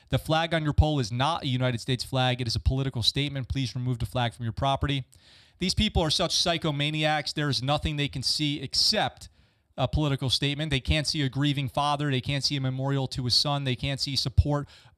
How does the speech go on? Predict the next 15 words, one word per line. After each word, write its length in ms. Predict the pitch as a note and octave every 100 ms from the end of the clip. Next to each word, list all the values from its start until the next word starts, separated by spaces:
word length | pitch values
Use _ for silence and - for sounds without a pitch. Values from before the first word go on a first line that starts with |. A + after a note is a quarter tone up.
| -
of 360 | C3 B2 A2+ - _ _ _
good 240 | D3+ D3+
members 340 | C3+ D3 C#3+ C3
of 60 |
the 60 | C3
community. 640 | - C#3+ D#3 D3+ D3 D3+ - - -
These 180 | E3+ G3+
are 60 | A3
people 560 | - G3 F#3 F#3+ F#3 _ _ _
who 100 | B2
walk 380 | D3+ C3 D#3 E3+
out 100 | E3+
of 60 | D#3+
their 80 | D#3+
house 280 | D#3 C#3